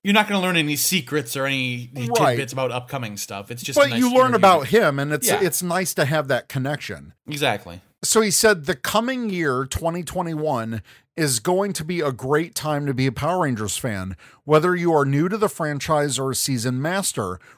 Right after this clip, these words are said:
Speaker 2: We've been hard at work all year with our incredible franchise team and our production team in New Zealand to bring to life one of the most action-packed seasons ever in Power Rangers history.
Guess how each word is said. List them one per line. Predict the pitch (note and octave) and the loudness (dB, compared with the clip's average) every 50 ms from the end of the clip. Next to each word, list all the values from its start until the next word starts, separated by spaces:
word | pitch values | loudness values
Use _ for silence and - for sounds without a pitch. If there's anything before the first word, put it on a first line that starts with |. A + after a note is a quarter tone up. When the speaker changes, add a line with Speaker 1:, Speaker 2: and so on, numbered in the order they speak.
| _ - | _ -10
Speaker 2:
We've | D3+ D3 | -6 -2
been | B2 D#3 C#3+ | -2 -2 -2
hard | B2+ - - D#3 E3 F#3 | -2 -2 0 0 2 2
at | A3 A3 F#3 | 2 0 0
work | D#3+ E3 E3+ E3 - - | -2 -2 -4 -4 -6 -2
all | - D#3 D3+ E3+ E3+ | 0 0 2 2 0
year | D#3 C#3+ D3+ D3+ D3+ | -2 -2 -4 -2 -2
with | D3 D3 C3+ D3 | -2 -2 -2 -2
our | C#3+ C3 | -2 -4
incredible | B2 A2+ - - D#3+ D#3 E3 F3 D#3+ F3+ F3 D3 | -4 -6 -4 -2 0 0 2 0 0 -2 -4 -6
franchise | - - E3+ E3 F3 E3+ - E3+ D3+ C3+ B2+ A2+ - | -6 -6 -6 -6 -6 -6 -4 -2 -2 -2 -2 -2 -4
team | - - C#3 B2+ B2 B2 B2 B2+ - | -4 -4 -4 -2 -2 -4 -4 -6 -8
and | - C#3+ C#3 C#3 | -6 -6 -4 -2
our | C#3 C3+ | -2 -4
production | A2 - - C#3 B2+ A2+ C#3+ D#3+ F3 - - - E3 C#3 A#2 | -4 -4 -6 -8 -6 -2 -2 -2 -2 -2 -6 -6 -6 -6 -8
team | - - D3 C#3 B2+ B2 B2+ A2+ - - - _ _ _ | -6 -6 -6 -4 -4 -4 -4 -6 -6 -12 -20 _ _ _
in | - E3 F3+ F#3+ G3+ | 0 2 2 2 2
New | A3+ A3+ G3+ | 0 0 0
Zealand | D3+ C3 E3 D#3+ D#3+ D3 C#3 C3+ C3 C3 A2+ - - - _ _ _ - | -2 -2 -4 -4 -2 -2 -2 -2 -4 -4 -6 -10 -14 -20 _ _ _ -8
to | - C#3+ | -8 -6
bring | A2+ C#3 D3+ E3 F#3 F#3 | -4 -4 -4 -4 -4 -4
to | - E3 F3 | -4 0 2
life | D#3 C#3+ C#3 C#3 C#3+ | 4 4 4 4 2
one | D3+ C#3+ | -2 -2
of | C#3 | -2
the | C#3 | -2
most | C3+ B2+ A#2 - | -2 -2 -2 -4
action-packed | C#3+ D3 C#3+ C#3 C3 - F3+ C#3+ - C#3+ C3+ C3+ A2+ | -4 -6 -6 -6 -6 -6 -6 -2 -2 -2 -2 -2 -2
seasons | - - - C#3 B2 G#2+ B2+ B2+ A#2+ G2+ | -4 -4 -4 -4 -4 -2 -2 -2 -2 -2
ever | B2+ B2 A2+ G#2 A#2 A#2 A#2 B2 | -2 -2 -2 -2 -2 -2 -2 -4
in | A2 G2+ | -6 -6
Power | - A#2 A2+ A2 A2 | -4 -4 -2 -2 -2
Rangers | A2 A2 A2 G#2 A2 A2 G#2 - - | -4 -4 -4 -6 -6 -6 -6 -4 -2
history. | D3 C#3 C3+ - - B2+ F#2+ E2+ F2 F#2 | -2 -2 -2 -2 -2 -4 -4 -4 -6 -10